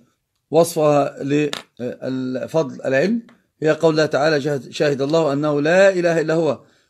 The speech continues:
والملائكة وأولو العلم قائما بالقسط". فجعل، فجعل أولي العلم مقر-، ما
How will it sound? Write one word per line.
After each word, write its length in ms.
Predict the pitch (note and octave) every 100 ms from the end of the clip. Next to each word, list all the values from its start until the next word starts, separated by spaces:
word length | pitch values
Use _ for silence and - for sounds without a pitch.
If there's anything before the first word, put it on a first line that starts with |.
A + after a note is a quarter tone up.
| -
والملائكة 600 | B2+ C#3 C#3+ D#3 D3+ D3+
وأولو 180 | C#3+ D#3
العلم 580 | C#3+ B2+ F3+ G3 F3 D#3
قائما 800 | D#3 G3 G3 F3 - C#3 C3 C3
بالقسط". 760 | B2+ A2+ - - C#3+ - _ _ _ _ _ _
فجعل، 680 | - C#3 D3 D3 D3 C#3+ - _
فجعل 340 | A2+ A#2+ D3 C#3+
أولي 200 | D#3 C#3
العلم 440 | B2+ F3+ F3+ - _ _ _ _ _ _ _ _ _ _ _ _ _ _ _ _ _ _
مقر-، 560 | D3 C3+ C#3+ C#3 B2+ B2+
ما 420 | - C#3 - C3+